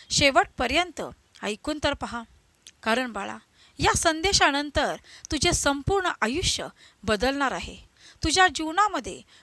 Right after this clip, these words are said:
खूप मोठा परिणाम तुला दिसून येणार आहे. खूप चांगले दिवस, खूप आनंदाचे, वैभवाचे दिवस तुझ्या वाट्याला आता येत आहेत. बाळा, आता सुखाचे दिवस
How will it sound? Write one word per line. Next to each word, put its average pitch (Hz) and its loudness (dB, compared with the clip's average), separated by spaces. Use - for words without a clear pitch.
खूप - -4
मोठा 277 0
परिणाम 247 -2
तुला 262 2
दिसून 233 -6
येणार 208 -4
आहे. 175 -10
खूप 269 -6
चांगले 208 -4
दिवस, 202 -8
खूप - -6
आनंदाचे, 330 -2
वैभवाचे 330 2
दिवस 254 -2
तुझ्या 302 2
वाट्याला 233 0
आता 262 -2
येत 233 -2
आहेत. - -12
बाळा, 196 -2
आता 226 -2
सुखाचे 254 -2
दिवस 214 -8